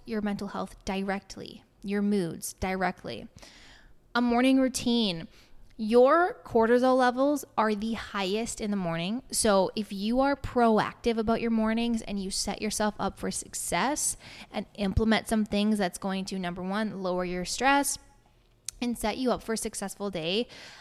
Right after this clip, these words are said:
that will make a massive difference. Um, I heard this quote from Mel Robbins, and she was talking about a morning routine, and I can't remember exactly how she said it, but basically the point was, however you set up your mornings is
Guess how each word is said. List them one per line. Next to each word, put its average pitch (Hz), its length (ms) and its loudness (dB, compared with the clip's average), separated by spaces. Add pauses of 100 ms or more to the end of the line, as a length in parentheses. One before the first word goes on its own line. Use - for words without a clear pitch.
(120)
that 196 180 6
will 302 120 2
make 247 320 2
a 269 140 0
massive 190 960 -2 (300)
difference. - 720 -10 (200)
Um, 208 220 0
I 226 80 2
heard 233 200 2
this 285 160 -2
quote 214 260 0
from 208 140 -2
Mel 196 160 0
Robbins, 180 440 -2
and 180 100 -6
she 190 120 -2
was 202 140 0
talking 208 380 -4
about 190 440 0
a - 40 -6
morning 180 300 -4
routine, 180 320 -6
and 208 160 -6
I 208 80 -4
can't 220 200 -6
remember 240 320 -4
exactly 196 420 -6
how 196 100 -8
she - 140 -12
said - 240 -10
it, 226 180 -4
but 202 220 -4 (720)
basically 240 580 2
the 208 120 -4
point 196 320 -2
was, 175 380 -4
however 254 420 -2
you 254 320 -2
set 202 300 -4
up 208 140 -6
your 202 100 -4
mornings 190 680 -4 (460)
is 190 640 -4